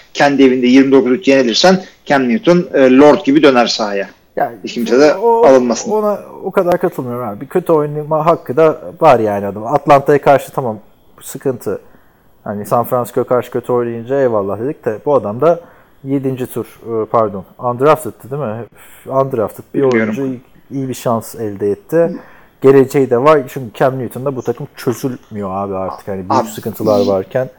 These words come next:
Speaker 2: yani bir maçla silmeyelim adamın bu sezon yaptığı güzel şeyleri
Speaker 1: Hayır,
Speaker 2: diye
Speaker 1: ben bir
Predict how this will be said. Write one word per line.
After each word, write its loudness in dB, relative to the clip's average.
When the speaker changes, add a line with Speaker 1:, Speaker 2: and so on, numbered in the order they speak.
Speaker 2:
yani 2
bir 4
maçla 4
silmeyelim -2
adamın -8
bu -14
sezon -10
yaptığı -6
güzel -10
şeyleri -10
Speaker 1:
Hayır, -2
Speaker 2:
diye -8
Speaker 1:
ben 4
bir -2